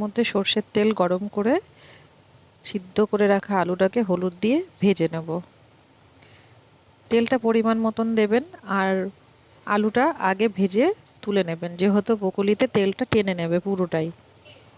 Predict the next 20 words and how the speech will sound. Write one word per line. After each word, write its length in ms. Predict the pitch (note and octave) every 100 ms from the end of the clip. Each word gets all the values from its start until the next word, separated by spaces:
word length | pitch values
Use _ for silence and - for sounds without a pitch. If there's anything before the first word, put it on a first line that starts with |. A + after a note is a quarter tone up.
| -
তার 140 | F#3 F#3+
জন্য 160 | G3+ B3+ F#4+ F4 F3+
আলুটা 260 | G3 G#3+ G#3 F#3+
আগে 160 | G3 A#3+
ভেজে 200 | G#3 F3 E3+
নেবেন, 240 | E3 E3+ F3 - - - - G3+
ব্রোকলিটা 440 | G3+ G#3+ G#3+ A3 G#3+
পরে 160 | G3+ G#3
ভাজবেন। 380 | G#3 F#3+ - G#3+ D4+ - _ _ - - - - - - - - - - - _ _
আলুটা 320 | - G#3 G#3 A#3+
ভেজে 180 | A3 A3 A3+
তুলে 180 | A3 A3+
নিয়েছি, 300 | A3 A3 - C#4+ - - -
তারপরে 340 | G3+ G3 G#3 G#3
দিয়ে 120 | A3 G3+
দিচ্ছি 220 | G#3+ D4 C#4
ব্রোকলিগুলো, 540 | G3+ G3+ G#3+ G3 G#3+ E4 - -
ব্রোকলিগুলোকে 580 | G3+ G#3 G3+ G3+ G3+ A3
ভেজে 240 | A3+ G#3+ G3
নেব। 160 | F#3+ F#3+